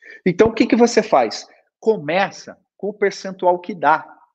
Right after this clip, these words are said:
Faz um esforço, vem aqui atrás, faz um monte de corte,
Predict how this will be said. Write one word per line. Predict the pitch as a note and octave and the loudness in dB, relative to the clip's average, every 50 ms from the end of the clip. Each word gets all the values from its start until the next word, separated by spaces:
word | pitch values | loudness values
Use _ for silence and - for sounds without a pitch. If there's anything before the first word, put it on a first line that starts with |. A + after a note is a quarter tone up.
| _ _ _ _ _ _ _ _ _ _ _ _ _ _ _ _ _ _ _ _ _ | _ _ _ _ _ _ _ _ _ _ _ _ _ _ _ _ _ _ _ _ _
Faz | _ - G3 A3+ A#3 G#3+ - | _ 2 4 4 4 2 0
um | F#3+ D3+ D3 | -4 -10 -10
esforço, | B2+ - - - - - C#3 D3+ E3 D3+ - - - - _ _ _ _ _ _ _ _ _ _ | -12 -14 -14 -14 -10 -6 -4 -2 -2 -4 -4 -8 -16 -18 _ _ _ _ _ _ _ _ _ _
vem | A#2 C#3 G3+ A#3 A#3 A3 | -6 -4 -2 -2 0 -2
aqui | F3+ - - F#3 | -4 -4 -2 -4
atrás, | D#3 D#3 - D3+ C3+ C3+ C#3+ D3 D3 D3+ D3 - - - - - - - - - - - - - - - - - - - - - - - - - - - - - - - - - - - - - - - - - - - _ - _ - - - - - - | -4 -4 -4 -2 0 0 2 0 0 -2 -6 -12 -18 -20 -20 -20 -20 -20 -20 -20 -20 -20 -20 -14 -12 -12 -12 -12 -14 -18 -18 -18 -20 -20 -20 -20 -20 -20 -20 -20 -20 -20 -18 -18 -18 -18 -20 -20 -20 -20 -20 -20 -20 -20 _ -20 _ -18 -12 -10 -10 -6 0
faz | - A3 A#3+ C4 A#3 G#3 - E3 | 4 4 6 6 4 2 0 -6
um | F#3+ F3 | -8 -6
monte | E3 F3+ G3+ G#3+ A3+ A3 A3 G#3 F#3 | -2 0 0 0 0 -2 -4 -8 -10
de | C#3+ D#3+ - | -10 -12 -14
corte, | _ _ - D3 D3 D#3 E3 E3 E3+ E3+ - - - - - - _ | _ _ -6 -2 2 4 4 4 2 -2 -8 -8 -8 -8 -8 -10 _